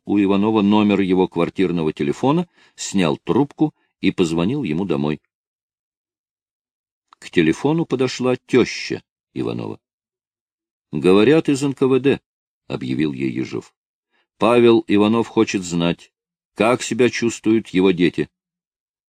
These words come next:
В ночной тишине Иванов, сидя близко от аппарата,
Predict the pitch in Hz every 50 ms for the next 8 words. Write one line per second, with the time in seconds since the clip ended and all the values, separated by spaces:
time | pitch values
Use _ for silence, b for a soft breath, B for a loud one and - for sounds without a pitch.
0 | _ _ _ _ _ _ _ _ _ _ _ _ _ _ - - 127 127 - 80
1 | 78 - - 98 95 85 - 82 - - 85 82 90 95 92 82 80 80 80 87
2 | 92 90 - _ _ _ _ _ _ _ - - - - - 113 113 98 107 104
3 | 87 80 87 107 107 - - - 110 104 - - 85 - 95 - - 82 82 90
4 | 95 - - 92